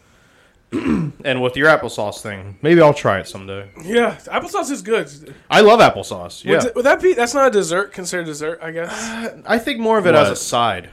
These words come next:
Speaker 3: Applesauce?
Speaker 2: Yeah.
Speaker 1: I think it's a
Speaker 3: Oh, yeah,
Speaker 1: side.
Speaker 3: it's a side.
Speaker 2: Okay.
Speaker 3: Weirdly,
Speaker 2: 'Cause
Speaker 3: 'cause
Speaker 2: we
Speaker 3: it's
Speaker 2: have it
Speaker 3: sweet.
Speaker 2: at ours. Like,
Speaker 1: And I, and I, I love cinnamon. Put a lot of
Speaker 2: Yeah,
Speaker 1: cinnamon on
Speaker 2: same.
Speaker 1: it.
Speaker 2: So, okay, so I had pumpkin pie
Speaker 1: Pumpkin
Speaker 2: and
Speaker 1: pie and
Speaker 2: gravy.
Speaker 1: gravy.
Speaker 2: And Dylan, you are back.
Speaker 3: So I
Speaker 2: Second
Speaker 3: just
Speaker 2: round.
Speaker 3: thought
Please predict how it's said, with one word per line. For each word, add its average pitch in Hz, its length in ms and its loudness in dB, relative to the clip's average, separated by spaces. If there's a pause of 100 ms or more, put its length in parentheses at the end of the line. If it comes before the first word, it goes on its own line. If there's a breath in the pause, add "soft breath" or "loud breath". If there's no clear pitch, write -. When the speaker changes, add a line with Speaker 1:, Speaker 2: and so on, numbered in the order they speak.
(140)
Speaker 3:
Applesauce? 175 480 -2
Speaker 2:
Yeah. 139 240 -8
Speaker 1:
I 165 40 -6
think 240 160 -4
it's 170 120 -6
a 160 40 -8
Speaker 3:
Oh, - 20 -6
yeah, 127 120 -2
Speaker 1:
side. 101 200 0
Speaker 3:
it's 92 80 -4
a - 40 -4
side. 95 260 -4
Speaker 2:
Okay. 90 260 -8 (500 soft breath)
Speaker 3:
Weirdly, 127 380 2
Speaker 2:
'Cause 190 120 -4
Speaker 3:
'cause 208 40 -2
Speaker 2:
we 262 80 0
Speaker 3:
it's 285 80 4
Speaker 2:
have 311 140 4
it 254 40 6
Speaker 3:
sweet. 226 80 2
Speaker 2:
at 220 80 2
ours. 147 280 -4
Like, 139 200 -12
Speaker 1:
And 135 100 2
I, 156 100 6
and 135 180 0
I, 151 400 4
I 120 100 2
love 139 220 4
cinnamon. 95 540 -8 (120)
Put 113 60 -8
a - 20 -4
lot 107 200 -2
of 104 80 -6
Speaker 2:
Yeah, 104 180 -8
Speaker 1:
cinnamon 98 220 -4
on 95 80 -4
Speaker 2:
same. 98 120 -6
Speaker 1:
it. - 100 -16 (1000 soft breath)
Speaker 2:
So, 151 460 -4 (300)
okay, 180 240 0
so 175 160 -2
I 170 40 2
had 165 120 -2
pumpkin 170 280 -8
pie 165 340 0
Speaker 1:
Pumpkin - 160 -6
Speaker 2:
and 175 80 0
Speaker 1:
pie 170 80 0
and 170 140 -4
Speaker 2:
gravy. 170 540 2
Speaker 1:
gravy. 101 400 -8
Speaker 2:
And 143 460 -12
Dylan, 175 280 -6
you 175 120 -4
are 170 100 2
back. 156 440 -6
Speaker 3:
So 165 280 6
I 165 220 8
Speaker 2:
Second 240 60 -4
Speaker 3:
just 339 240 2
Speaker 2:
round. 135 180 -10
Speaker 3:
thought 175 360 8